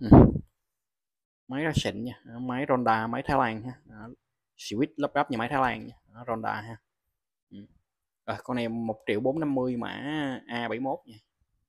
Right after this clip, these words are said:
Này, kết chụp hình trên Zalo cho em. Rồi em lên cho nhau một con A L ba nha,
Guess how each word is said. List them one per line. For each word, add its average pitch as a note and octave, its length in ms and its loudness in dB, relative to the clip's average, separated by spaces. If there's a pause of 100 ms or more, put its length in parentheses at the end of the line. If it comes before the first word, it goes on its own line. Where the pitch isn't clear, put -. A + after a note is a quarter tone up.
(720)
Này, A2 200 -6
kết C3+ 160 0
chụp - 120 -8
hình A2+ 220 -4
trên B2 120 -4
Zalo A2+ 300 -2
cho A2 60 -12
em. G#2 180 -12 (1800)
Rồi A#2+ 260 4
em C3+ 180 4
lên C3+ 220 6
cho C#3+ 80 2
nhau C#3 120 4
một A#2+ 140 -4
con C3 440 2
A B2+ 160 0
L A#2+ 80 4
ba B2 280 2
nha, C#3 140 -2